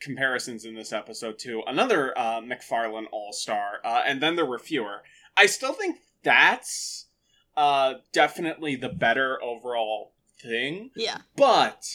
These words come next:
Speaker 1: I think it's cool how this is able to give you a lot of the same vibes, but in, like, twenty minutes rather than
Speaker 2: Yeah.
Speaker 1: a big grand two-parter.
Speaker 2: It also reminds me of another great, uh, McFarlane verse piece, which is the episode of Cleveland Show where they're in the haunted house.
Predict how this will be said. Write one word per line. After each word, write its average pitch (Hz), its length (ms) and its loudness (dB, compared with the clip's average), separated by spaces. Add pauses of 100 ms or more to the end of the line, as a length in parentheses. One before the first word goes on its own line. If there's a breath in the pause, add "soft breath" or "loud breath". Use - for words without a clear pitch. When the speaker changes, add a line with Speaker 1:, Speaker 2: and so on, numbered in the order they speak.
(100)
Speaker 1:
I 170 120 4
think 214 180 0
it's - 160 -4
cool 190 440 -6
how 156 120 -2
this 143 240 -4
is 151 100 -12
able 139 240 0
to - 100 -16
give 131 220 -2
you 120 220 -8
a 120 80 -8
lot 120 300 2
of 117 60 -4
the 120 100 -6
same 117 260 -6
vibes, 110 480 -2
but 123 100 -6
in, 117 140 -8
like, 110 200 -6
twenty 110 300 -8
minutes 98 440 -10
rather 107 140 -4
than 208 100 -8
Speaker 2:
Yeah. 208 140 -6
Speaker 1:
a - 20 -14
big 107 240 -10
grand 98 340 -8
two-parter. - 580 -14
Speaker 2:
It 220 80 0
also 269 240 -2
reminds 285 360 -2
me 277 140 0
of 262 120 0
another 220 400 0
great, 196 540 -4
uh, 170 300 -2
McFarlane 175 580 -4
verse 165 500 -10
piece, 175 340 -10
which 190 160 -8
is 165 200 -10
the 180 80 -10
episode 170 360 -8
of 160 120 -14
Cleveland 180 400 -8
Show 165 160 -10
where 160 100 -10
they're 160 220 -14
in 156 100 -12
the 151 80 -10
haunted 151 320 -12
house. 156 560 -14